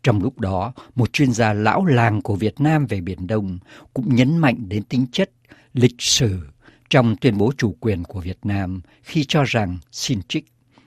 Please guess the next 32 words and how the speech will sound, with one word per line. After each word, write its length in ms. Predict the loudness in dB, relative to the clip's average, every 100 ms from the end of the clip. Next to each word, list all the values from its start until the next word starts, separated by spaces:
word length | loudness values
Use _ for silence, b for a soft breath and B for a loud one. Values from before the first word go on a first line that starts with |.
| b
Việt 200 | 0 0
Nam 200 | 2 2
hoàn 220 | 4 2 2
toàn 300 | 2 2 0
có 120 | -4
cơ 160 | -2 -2
sở 180 | -2 -8
pháp 320 | -6 -6 -2
lý 320 | 2 2 0
và 140 | -4
chứng 240 | -6 -4 -4
cứ 200 | -2 -4
lịch 180 | -4 -6
sử 360 | -6 -6 -8 -10
có 140 | -6
giá 160 | -2 -4
trị 160 | -4 -12
pháp 240 | -8 -8 -4
lý 300 | -4 -4 -6 B B B
để 120 | -2
khẳng 420 | -2 -2 -2 2 6
định 180 | 6 4 -14 B
và 120 | -4 -2
bảo 320 | 0 -2 -2 2
vệ 220 | 2 2 -6
chủ 180 | -6 -4
quyền 180 | -4 -4
hợp 240 | -4 -6
pháp 280 | -6 -8 -6
của 100 | -8
mình 360 | -4 -6 -8 -12 B B B B
trên 320 | -2 -2 -2